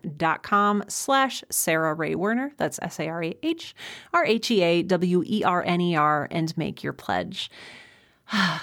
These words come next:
Thank you. I appreciate it so very much. Again, I would love to hear your thoughts, your experiences. Let me know out in the comments on the show notes for today's episode at sarah werner dot com.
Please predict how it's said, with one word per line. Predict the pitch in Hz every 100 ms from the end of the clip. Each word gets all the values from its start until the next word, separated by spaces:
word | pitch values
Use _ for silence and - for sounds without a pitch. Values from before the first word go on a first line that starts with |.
| - -
Thank | 180 170 -
you. | 160
I | - 175 175 160
appreciate | 175 - 185 170 190 165 156
it | 143 - -
so | - - 180 165
very | 156 139
much. | 123 67 - - - _ _ _ _ _ _ _ _ _ -
Again, | 226 240 233 226 -
I | 208
would | 220 202
love | 190 190 202 226
to | 226
hear | 196 208 185 180
your | 180 185 196 220
thoughts, | - 185 180 -
your | 185 190
experiences. | 190 - 190 185 180 180 - 165 156 160 170
Let | 185 214
me | 214
know | 196 185 180 -
out | 180 190 202
in | 208
the | 196
comments | - - 185 180 175 175 - - -
on | 170 170
the | 170
show | - 190
notes | 185 -
for | - 170
today's | - 165 160
episode | 175 180 - 175 165
at |
sarah | - - 170 165
werner | 165 170 170
dot | 170 165 -
com. | - 196 202 233